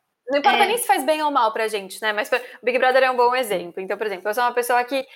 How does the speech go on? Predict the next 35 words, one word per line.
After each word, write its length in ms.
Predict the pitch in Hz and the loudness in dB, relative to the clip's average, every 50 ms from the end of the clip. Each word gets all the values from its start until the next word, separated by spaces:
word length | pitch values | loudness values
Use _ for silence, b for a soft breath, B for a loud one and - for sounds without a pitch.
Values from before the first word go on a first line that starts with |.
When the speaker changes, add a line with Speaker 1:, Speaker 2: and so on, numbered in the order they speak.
| B B B | B B B
Speaker 2:
Sim. 120 | 214 214 262 | -4 0 2
Speaker 1:
eu 120 | 277 311 | 2 4
sacrifico 460 | - 453 440 494 554 539 349 - - | 4 4 4 4 2 2 0 -2 -2
o 40 | 208 | -2
Big 180 | 196 214 196 208 | -2 -2 -2 -4
Brother, 320 | - 180 170 170 180 175 | -4 -6 -10 -8 -10 -10
eu 80 | 196 220 | -10 -10
não 80 | 311 427 | -12 -6
quero 280 | - 349 269 240 240 240 | -2 0 0 0 0 0
ver 100 | 240 233 | -4 -4
o 40 | 220 | -6
Big 180 | 220 214 226 | -6 -8 -10
Brother, 380 | 196 190 196 196 190 190 214 220 | -8 -8 -6 -6 -6 -4 -4 -4
e 240 | 233 233 233 233 - _ - | -4 -4 -6 -8 -10 _ -2
eu 400 | - 233 240 277 294 277 - - - | 0 2 2 2 0 -2 -8 -14 -8
até, 400 | - 240 233 - 302 302 311 294 | -4 -4 -2 2 4 4 4 2
sei 180 | 311 302 339 359 | 0 -2 -4 -2
lá, 260 | 349 262 254 262 240 | 0 2 4 2 2
Speaker 2:
Sim. 40 | 233 | 0
Speaker 1:
poderia 280 | - 220 233 226 254 254 | -2 -2 -2 -2 -2 -2
ser 100 | 247 269 | -4 -4
legal, 320 | 247 226 214 226 233 226 | -4 -2 0 0 0 0
poderia 260 | 226 226 220 214 220 220 | 0 -2 -4 -4 -6 -8
ser 100 | 220 226 | -10 -14
um 40 | |
momento 240 | 220 220 226 220 226 | -16 -14 -16 -16 -18
de 80 | 214 - | -18 -16
relaxar, 380 | 233 220 220 214 - 226 208 214 | -14 -12 -12 -10 -10 -10 -10 -10
poderia 220 | 208 202 202 208 | -10 -10 -12 -12
ser 80 | 208 226 | -12 -12
interessante, 420 | 220 220 220 226 226 220 - - | -14 -12 -12 -12 -12 -14 -14 -8
poderia 220 | - 240 240 247 247 | -4 -2 -2 -2 -2
ser 100 | 269 269 | -4 -4
qualquer 340 | - 262 254 277 269 269 | -4 -4 -4 -4 -6 -4
coisa. 400 | - - 220 202 190 185 196 185 | -2 -2 -2 -2 -4 -6 -10 -10